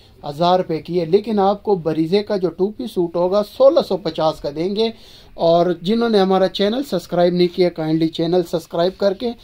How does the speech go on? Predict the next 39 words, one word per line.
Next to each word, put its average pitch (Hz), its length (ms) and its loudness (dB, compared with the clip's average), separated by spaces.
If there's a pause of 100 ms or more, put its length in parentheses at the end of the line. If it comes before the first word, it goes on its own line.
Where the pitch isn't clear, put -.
(280)
और 147 180 -6
bell 214 280 2
icon 190 320 2
ज़रूर 185 320 0
दबाएं 214 380 2 (360)
ताकि 175 300 -2
आप 165 200 4
लोगों 160 260 -2
को 160 160 -4
रोज़ 165 240 -2
की 170 80 -6
रोज़ 160 180 -2
नई 170 140 2
notification 190 680 -2
मिलती 214 340 0
रहे। 214 320 2 (380)
और 151 200 -4
designing 208 440 2
check 202 220 0
करें 143 260 -2
जी, 131 120 -10
माशाल्लाह। 120 540 -10 (180)
ये 180 160 0
देखें 151 360 -6
जी, 120 140 -16 (560)
ये 208 260 4 (120)
इसके 220 260 0
ऊपर 208 360 0
एम्ब्रॉयडरी 160 440 2
हुई 135 240 -2
है, 127 100 -4
ठीक 190 280 -6
है। 277 120 -2 (380)
और 151 220 -4
एम्ब्रॉयडरी 170 440 -2
का 233 120 2
जो 190 160 -2
काम 226 340 0
है 240 60 -4